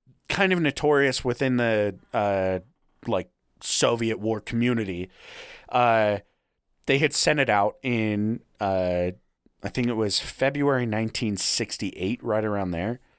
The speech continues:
And they were supposed to have a mission that lasted until May. So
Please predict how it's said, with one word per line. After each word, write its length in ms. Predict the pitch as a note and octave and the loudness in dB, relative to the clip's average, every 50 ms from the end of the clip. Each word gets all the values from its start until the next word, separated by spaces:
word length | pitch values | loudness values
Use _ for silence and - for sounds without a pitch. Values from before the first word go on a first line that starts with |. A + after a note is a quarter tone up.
| _ _ _ _ _ _ - | _ _ _ _ _ _ -4
And 460 | C#3 C3 B2 A#2 A2 G#2+ G#2 G#2 G#2 - _ - | -2 0 0 0 0 0 -2 -4 -6 -8 _ -20
they 220 | C3+ B2+ - B2+ A#2 | -12 -4 -2 0 0
were 100 | A2+ A2 | 0 -2
supposed 400 | - - A#2+ - C3+ C3 B2+ - | -2 -4 -2 0 0 0 0 0
to 100 | C3+ A#2 | -2 0
have 260 | G#2+ A2 A2 G#2+ G2 G#2+ | 0 2 0 0 -2 -4
a 80 | F#2 G2 | -6 -6
mission 400 | G2+ G#2 G#2+ - - A#2 G2+ G2 | -4 -2 -2 -2 -2 -2 -2 -4
that 140 | G2+ - | -6 -6
lasted 460 | - F#2+ G2+ G2+ G2 - - - A2 F#2+ | -4 -2 0 0 0 -2 -4 -6 -6 -6
until 460 | E2+ D#2+ D#2 - - - F#2 E2+ E2 | -6 -8 -8 -8 -8 -6 -6 -6 -4
May. 400 | F2 G2+ C#3 C3+ - - - _ _ _ _ _ _ _ _ _ - | -4 -2 -2 -2 -4 -6 -14 _ _ _ _ _ _ _ _ _ -6
So 360 | - - - D#3 C3+ E2 - | -2 0 2 2 0 0 -2